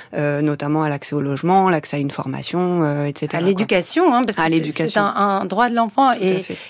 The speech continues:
Speaker 2: et on est enfant jusqu'à dix-huit ans et pas
Speaker 1: Ouais.
Speaker 2: qu'en France, hein,
Speaker 1: Ouais.
Speaker 2: dans, dans le monde, euh, entier. Euh, Tho-, Thomas Ellis, sur, euh, cette scène, euh, qu'on vient d'entendre, donc issue du, du film Tout va bien, et, et ce parcours qui est aussi un parcours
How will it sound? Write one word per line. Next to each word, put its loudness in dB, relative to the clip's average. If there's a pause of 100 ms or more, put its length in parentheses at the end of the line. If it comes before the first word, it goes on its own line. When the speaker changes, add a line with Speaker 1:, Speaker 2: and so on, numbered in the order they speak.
Speaker 2:
et 4
on 4
est 2
enfant 0
jusqu'à 0
dix-huit 0
ans 6
et 2
pas 2
Speaker 1:
Ouais. -10
Speaker 2:
qu'en 0
France, 0
hein, 4
Speaker 1:
Ouais. -2
Speaker 2:
dans, 0
dans 2
le 0
monde, 4
euh, 4
entier. 2 (400)
Euh, 4
Tho-, 2
Thomas 4
Ellis, 2
sur, -4
euh, 4 (240)
cette -2
scène, 6
euh, 4
qu'on -2
vient 2
d'entendre, 2
donc -2
issue -6
du, 0
du -8
film 0
Tout -6
va 4
bien, 2 (340)
et, 2
et 4
ce -4
parcours 0
qui 0
est -2
aussi 2 (180)
un 4
parcours 0